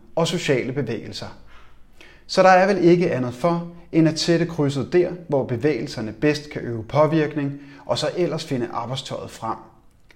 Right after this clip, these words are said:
Skal fremtiden sikres, kræves nemlig hårdt arbejde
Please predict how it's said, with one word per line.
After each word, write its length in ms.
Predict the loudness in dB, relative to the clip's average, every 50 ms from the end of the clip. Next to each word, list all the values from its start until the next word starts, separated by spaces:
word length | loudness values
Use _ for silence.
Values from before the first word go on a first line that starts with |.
| _ _
Skal 220 | -12 -6 -6 -6
fremtiden 580 | -4 -2 0 0 0 0 -2 -4 -6 -8 -8 -6
sikres, 680 | -2 0 0 0 0 -2 -4 -4 -4 -6 -10 -12 -20 -20 -20 -12 -2
kræves 380 | 2 4 6 6 6 4 2
nemlig 320 | 2 4 4 4 4 4 2
hårdt 340 | 4 4 6 6 4 2 -2
arbejde 500 | -4 -2 -2 -2 -2 -2 -4 -6 -8 -12